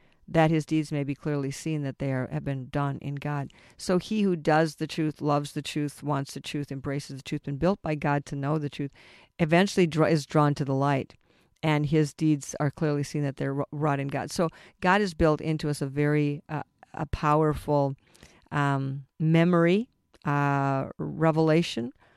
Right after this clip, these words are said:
which causes us to resonate with truth. When we,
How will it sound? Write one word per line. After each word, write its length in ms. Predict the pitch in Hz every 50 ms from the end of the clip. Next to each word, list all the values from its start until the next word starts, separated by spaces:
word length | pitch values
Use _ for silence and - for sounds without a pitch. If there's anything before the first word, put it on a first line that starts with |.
| _ _ _
which 460 | - - 151 151 165 170 160 - -
causes 320 | - 180 160 165 156 156 160
us 120 | 156 -
to 120 | - 151 147
resonate 680 | 139 139 156 151 156 160 - 160 151 147 143 143 -
with 460 | - 147 143 139 135 131 - - - _ _ _ _ _ _ -
truth. 480 | - - - - 214 175 151 - -
When 220 | - 156 151 151 151
we, 160 | 151 151